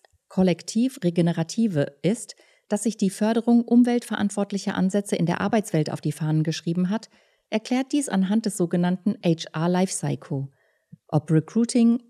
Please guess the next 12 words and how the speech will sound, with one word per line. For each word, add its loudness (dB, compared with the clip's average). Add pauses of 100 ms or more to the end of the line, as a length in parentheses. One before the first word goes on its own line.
Personalentwicklung 0
oder 0
Leistungsmanagement. 0 (520)
Praktisch -6
jede 2
Phase -2
des -4
Mitarbeiterzyklus -2
lässt -2
sich -4
so 0
gestalten, -2